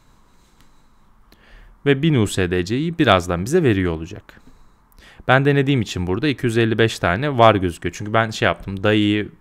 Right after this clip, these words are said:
borç al-, e, dai'yi, e, kolateral olarak bırakıp U S D C borç almışım. Beraber yapacağız, anlayacaksınız. E, bu şekilde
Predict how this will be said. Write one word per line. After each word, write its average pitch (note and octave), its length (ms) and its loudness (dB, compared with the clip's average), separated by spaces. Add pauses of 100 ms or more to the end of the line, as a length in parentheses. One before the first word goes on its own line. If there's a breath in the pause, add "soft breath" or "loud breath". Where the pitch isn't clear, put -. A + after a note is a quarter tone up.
borç A2 260 0
al-, G2 100 -4
e, G2 300 -2
dai'yi, G#2+ 420 0 (400 loud breath)
e, F#2+ 140 0
kolateral G#2 480 0
olarak A2+ 360 -2
bırakıp C3 360 0 (300 soft breath)
U D3 100 -2
S C#3+ 200 0
D C3 100 4
C A2 180 0
borç F2 260 -4
almışım. F2 360 -8
Beraber B2 300 0
yapacağız, A2+ 360 -6
anlayacaksınız. F#2 680 -8 (640 soft breath)
E, D3 140 -4
bu G#3+ 80 -2
şekilde F3 500 -4